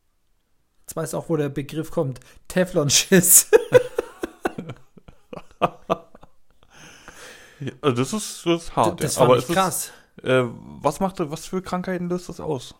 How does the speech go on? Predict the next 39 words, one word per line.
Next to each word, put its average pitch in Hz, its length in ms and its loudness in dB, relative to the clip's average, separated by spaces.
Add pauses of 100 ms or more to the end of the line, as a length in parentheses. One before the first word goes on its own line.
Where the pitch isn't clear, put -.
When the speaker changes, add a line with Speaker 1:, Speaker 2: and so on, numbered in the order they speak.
(160)
Speaker 1:
Steht 160 240 -4
nicht 151 180 -6
drin, 143 320 -6
mit, 139 160 -6 (180)
mit 156 180 -6
vielen. 143 580 -6 (460)
Werden 156 160 -6
Speaker 2:
Mit 160 60 -6
Speaker 1:
mit 156 100 -8
vielen 139 140 0
Speaker 2:
vielen. - 120 -2
Speaker 1:
Krankheiten 147 480 -4
in 143 160 -8
Verbindung 135 360 -8
gebracht. 131 440 -12
Speaker 2:
Aber 117 160 0
gut, 123 180 0
eigentlich 143 380 2
ist 139 160 -6
ja, 131 280 0
ist 123 200 -8
ja 131 220 -2
alles 139 400 2
irgendwie 123 440 0
krankheitserregend, 110 1200 -6
ne? 143 160 -4
Oder 110 360 -2
krebserregend. 113 720 -4
Zu - 120 -16
viele 131 220 -4
Bananen 113 440 0
wahrscheinlich 120 400 -4
auch. 147 380 -8
Speaker 1:
Wahrscheinlich. 131 720 -6
Speaker 2:
<laughs> - 1300 -12
Speaker 1:
Oder 135 380 -6
kotzerregend 139 1120 -8
oder 131 200 -6
so. 123 180 -8